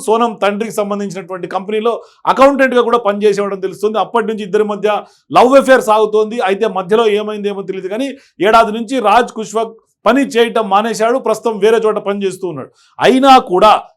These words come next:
ఏడాది నుంచి రాజుతో సోనం రహస్యంగా అఫైర్ కొనసాగిస్తోంది. ఆ రహస్య అఫైరే ఇప్పుడు మర్డర్ ప్లాన్ వేసుకునే దాకా తీసుకొచ్చింది. ఆఖరికి రాజా రఘువంశీ మర్డర్కు దారితీసింది.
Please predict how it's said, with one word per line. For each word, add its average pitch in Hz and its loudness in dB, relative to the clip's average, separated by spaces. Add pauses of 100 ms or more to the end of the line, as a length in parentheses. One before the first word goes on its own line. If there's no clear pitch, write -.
ఏడాది 233 2
నుంచి 233 -4
రాజుతో 220 2
సోనం 214 -2
రహస్యంగా 226 2
అఫైర్ 202 -2
కొనసాగిస్తోంది. 202 -4 (240)
ఆ 185 6
రహస్య 233 4 (100)
అఫైరే 240 2
ఇప్పుడు 226 2 (220)
మర్డర్ 196 2 (100)
ప్లాన్ 226 2
వేసుకునే 208 -2
దాకా 208 0
తీసుకొచ్చింది. 208 -6
ఆఖరికి 208 0 (220)
రాజా 214 4
రఘువంశీ 196 0
మర్డర్కు 190 -2
దారితీసింది. 160 -2